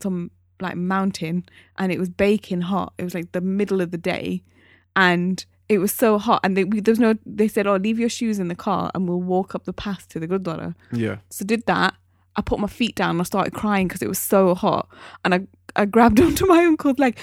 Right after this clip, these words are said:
Speaker 1: who was newly married into our family at this point. So he had this chubby little six-year-old kind of, like, ch-, holding onto his leg, crying.
Speaker 2: Chubby understatement.
Speaker 1: Y-, but yeah, exactly. I was a bit of a hefty child, and, uh, he had to carry me up this path,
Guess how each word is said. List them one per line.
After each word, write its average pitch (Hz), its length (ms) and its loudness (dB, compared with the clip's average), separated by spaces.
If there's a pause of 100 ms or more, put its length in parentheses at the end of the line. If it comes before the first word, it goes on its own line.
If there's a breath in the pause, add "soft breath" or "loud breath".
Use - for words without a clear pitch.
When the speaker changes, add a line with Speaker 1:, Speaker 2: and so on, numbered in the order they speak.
(140 loud breath)
Speaker 1:
who 302 100 4
was 320 120 6
newly 320 260 6
married 285 320 4
into 185 240 -2
our 165 100 0
family 180 320 -4
at 151 60 -4
this 175 140 -2
point. 170 240 -4
So 233 60 -2
he - 20 2
had 240 80 0
this 233 120 -4
chubby 254 460 0
little 208 240 0
six-year-old 185 560 0
kind 190 160 -2
of, 180 80 -2
like, 170 320 -2 (560 loud breath)
ch-, - 100 -6 (340)
holding 220 280 4
onto 220 240 0
his 196 140 0
leg, 202 280 0
crying. 208 400 2
Speaker 2:
Chubby 98 120 0
understatement. 101 480 -8 (240)
Speaker 1:
Y-, 196 100 -4
but 226 220 6
yeah, 214 300 4 (220 soft breath)
exactly. 220 520 0
I 180 80 2
was 208 160 0
a 214 60 0
bit 226 140 0
of 220 60 -4
a 208 60 2
hefty 214 300 -2
child, 202 340 -2 (260 loud breath)
and, 233 320 8
uh, 220 260 6 (760)
he 262 120 8
had 285 140 4
to 262 80 0
carry 285 400 4
me 202 400 0 (680)
up 196 220 4
this 214 200 0
path, 208 380 -2